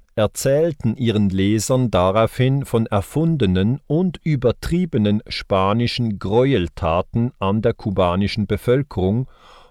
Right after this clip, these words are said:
um die U-S-Bevölkerung aufzuschrecken. "Blut auf den Straßen, Blut in den Feldern, Blut vor den Haustüren, Blut, Blut, Blut. Gibt es kein Volk, das so weise, so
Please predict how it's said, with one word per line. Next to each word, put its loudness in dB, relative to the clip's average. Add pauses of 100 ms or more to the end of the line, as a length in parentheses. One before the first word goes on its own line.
um 2
die -2
U-S-Bevölkerung 0 (160)
aufzuschrecken. -6 (880)
"Blut 2
auf 0
den -2
Straßen, -4 (240)
Blut 0
in 0
den 2
Feldern, 0 (500)
Blut 0
vor 2
den 2
Haustüren, 0 (160)
Blut, 0 (100)
Blut, 0
Blut. -4 (880)
Gibt -2
es -2
kein 2
Volk, -2 (100)
das -2
so -2
weise, -2
so -6